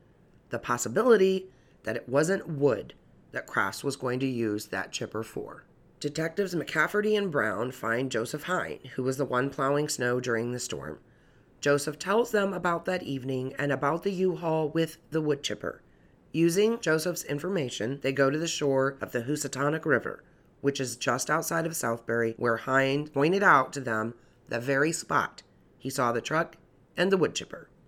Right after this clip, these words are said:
This part of the river is known in the area as Lake Zoar. As they are looking, they see piles of wood chips along the riverbank.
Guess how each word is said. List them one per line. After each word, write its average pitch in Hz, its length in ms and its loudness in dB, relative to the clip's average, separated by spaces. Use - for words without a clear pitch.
This 160 300 2
part 226 240 4
of 240 80 2
the 233 100 8
river 156 300 6
is 139 180 2
known 139 220 2
in 156 120 4
the 156 140 -2
area 123 320 2
as 113 260 -4
Lake 120 300 0
Zoar. 110 520 -4
As 175 140 6
they 233 140 8
are 262 140 6
looking, 160 600 0
they 285 120 -2
see 247 220 -4
piles 160 380 -2
of 139 120 -8
wood 123 140 -2
chips - 300 -6
along 131 280 -2
the 135 60 0
riverbank. 127 640 -2